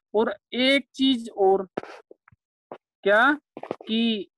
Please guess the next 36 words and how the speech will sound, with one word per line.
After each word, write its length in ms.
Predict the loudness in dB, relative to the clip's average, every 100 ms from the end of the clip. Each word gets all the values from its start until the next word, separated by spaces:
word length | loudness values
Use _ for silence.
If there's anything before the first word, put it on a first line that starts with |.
| _ _ _ _ _ _ _ _ _ _ _ _
तुम्हें 360 | -2 0 0 0
बार 260 | 2 2 2
बार 260 | 2 2
तुम 240 | 0 -2 -2
एक 200 | -2 -4
ही 60 | -4
subject 560 | -4 -2 0 0 -2
को 160 | -4 -4
दोहरा 360 | -2 0 2
रही 220 | 2 -2 -4
हो 220 | -6 -10 -14
कि 100 | -16 -8
"क्यों 220 | -4 -4
हंस 140 | -4 -6
रहे 180 | -8 -8
थे, 220 | -8 -10
क्यों 300 | -6 -4 -4
हंस 140 | -6
रहे 200 | -6 -8
थे", 300 | -8 -6 -6 -6 _ _ -10
तो 140 | -8 -8
इसका 420 | -10 -6 0 0
भी 120 | 0
इलाज 520 | -6 -6 0 0 0
मैं 260 | -2 -4 -6 -12 -10
करने 360 | -6 -2 -2 -2
जा 220 | -4 -4
रहा 240 | -6 -12
हूं। 100 | -20 -20 _ _ _ _ -20 _ _ _ _ _ _ _ _ _ _ _ -2
"What 220 | 0 0
do 60 | 2 4
you 40 | 4
mean?" 280 | 4 2 -4 _ _ -4
asked 400 | 0 0 -2 0
the 100 | 0
queen 400 | 0 -2 0 0